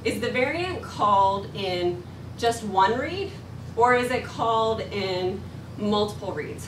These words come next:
So we have a cutoff where we like to make sure that this variant is called in more than four reads that align to a particular region. So if it only is present in one read out of twenty-five reads that align to this region, we'll throw it away. But if it aligns,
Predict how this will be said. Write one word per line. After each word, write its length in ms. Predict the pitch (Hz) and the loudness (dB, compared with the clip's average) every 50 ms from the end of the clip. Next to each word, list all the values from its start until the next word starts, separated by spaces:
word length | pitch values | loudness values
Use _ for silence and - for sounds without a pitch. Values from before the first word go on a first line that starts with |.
| - - - | -12 -12 -12
So 340 | - - - 247 240 240 233 | -10 -4 0 2 2 2 2
we 100 | 262 330 | 2 2
have 200 | 330 339 339 339 | 2 2 2 2
a 120 | 339 - - | 2 0 0
cutoff 360 | - - 214 196 180 - - - | 0 0 2 2 2 2 0 -4
where 360 | 180 190 196 185 185 180 - - - - - - - - - - | -6 -6 -4 -4 -4 -2 -2 -2 -2 -2 -4 -4 -6 -8 -10 -6
we 100 | - 226 | -2 0
like 220 | 233 240 262 262 262 | 2 2 2 2 2
to 100 | - 339 | 0 -2
make 160 | 294 302 277 | -2 -2 -2
sure 220 | - - 240 226 | -2 -2 -2 -2
that 160 | 220 196 190 - | 0 -2 -2 -2
this 160 | 165 170 - | -4 -6 -6
variant 640 | 185 196 208 220 226 226 202 175 170 165 - - - | -4 -2 0 0 2 0 0 0 -2 -4 -4 -6 -8
is 100 | - - | -8 -8
called 360 | - - - 196 185 185 - | -8 -6 -4 -4 -2 -2 -2
in 140 | - 180 185 | -4 -4 -2
more 340 | 190 202 208 214 220 220 214 | 0 2 2 2 2 2 0
than 200 | 202 185 185 196 | 0 -2 -4 -4
four 400 | - - 311 311 349 339 349 403 | -4 -2 -2 0 0 2 2 0
reads 440 | - 226 220 202 202 202 196 - - | 0 0 -2 -2 0 -2 -2 -4 -4
that 220 | - 190 180 180 175 | -4 -2 -2 -2 -4
align 280 | 175 170 - 170 - | -4 -4 -4 -4 -4
to 160 | - - - - | -4 -6 -8 -10
a 20 | |
particular 500 | - - 190 - - 170 - - 147 147 - - | -10 -10 -10 -8 -8 -8 -8 -6 -4 -4 -4 -4
region. 280 | 156 160 - - - - - - - - - - - - - - - | -4 -6 -6 -8 -10 -10 -10 -12 -12 -12 -14 -14 -14 -14 -14 -10 -2
So 220 | - 226 214 208 208 | 2 4 6 6 4
if 100 | - - | 2 0
it 80 | 226 | 0
only 460 | 226 240 269 277 262 247 220 - - 208 | 2 2 2 2 2 0 0 0 -2 -4
is 140 | 208 185 - | -6 -6 -6
present 360 | - 214 208 202 190 170 175 | -6 -4 -4 -4 -4 -4 -4
in 120 | 175 170 | -2 0
one 240 | 185 214 247 269 269 | 2 2 2 2 2
read 320 | 247 214 202 190 185 185 180 | 0 0 0 0 -2 -2 -2
out 180 | 185 175 165 | 0 -2 -2
of 120 | - - - | -2 -4 -4
twenty-five 540 | - - 285 302 285 294 - - 202 160 165 | -2 0 0 0 0 0 0 0 0 -2 -2
reads 320 | 170 170 165 165 165 - | -4 -4 -4 -4 -6 -6
that 120 | - 160 160 | -6 -6 -4
align 260 | 160 156 160 160 160 | -4 -4 -4 -4 -6
to 120 | 165 - | -6 -6
this 180 | - 165 - - | -8 -8 -8 -6
region, 300 | 170 160 160 160 160 160 | -6 -6 -4 -4 -4 -4
we'll 140 | 156 170 165 | -4 -4 -6
throw 240 | - - 156 160 151 | -6 -4 -4 -4 -4
it 60 | 156 | -4
away. 380 | 156 156 170 160 - - - - - - - - - - - - | -4 -4 -4 -4 -4 -6 -8 -10 -12 -12 -12 -12 -12 -12 -10 -6
But 120 | - 208 208 | -4 -2 -2
if 100 | 214 214 | -2 -2
it 60 | 208 | -2
aligns, 600 | 196 190 190 190 185 185 180 180 175 - - | 0 0 2 2 0 0 -2 -2 -4 -4 -6